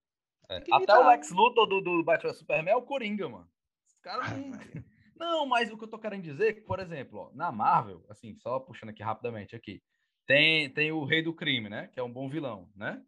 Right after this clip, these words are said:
Speaker 1: E tem o Killgrave lá do Jessica Jones, né?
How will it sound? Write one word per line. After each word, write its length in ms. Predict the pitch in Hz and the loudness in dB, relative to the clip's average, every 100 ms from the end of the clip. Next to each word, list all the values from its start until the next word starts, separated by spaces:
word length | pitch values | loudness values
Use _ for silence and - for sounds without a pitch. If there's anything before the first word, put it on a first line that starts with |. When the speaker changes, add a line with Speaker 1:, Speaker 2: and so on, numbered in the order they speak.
| _ _ | _ _
Speaker 1:
E 100 | 131 | -14
tem 300 | 135 147 165 | -4 0 0
o 200 | 185 180 165 | -2 -6 -8
Killgrave 640 | 196 170 147 156 139 120 | -10 -10 -4 -2 -2 -4
lá 180 | 127 110 | -6 -6
do 320 | 107 104 98 | -8 -16 -16
Jessica 320 | 110 107 117 | -14 -12 -10
Jones, 420 | 107 127 107 - _ | -2 -2 -2 -10 _
né? 260 | 98 135 | -14 -14